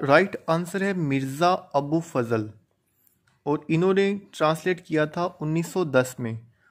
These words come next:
और जो अब्दुल्ला यूसुफ अली हैं, इन्होंने भी ट्रांसलेट किया था, इन्होंने ट्रांसलेट किया था नाइनटीन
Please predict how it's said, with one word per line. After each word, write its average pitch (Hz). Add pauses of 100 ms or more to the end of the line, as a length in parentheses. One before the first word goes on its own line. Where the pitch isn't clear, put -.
(240)
और 151
जो 165 (140)
अब्दुल्ला 147
यूसुफ 160
अली 147
हैं, 147 (120)
इन्होंने 180
भी 196
ट्रांसलेट 160
किया 127
था, 147
इन्होंने 165
ट्रांसलेट 156
किया 156
था 180
नाइनटीन 143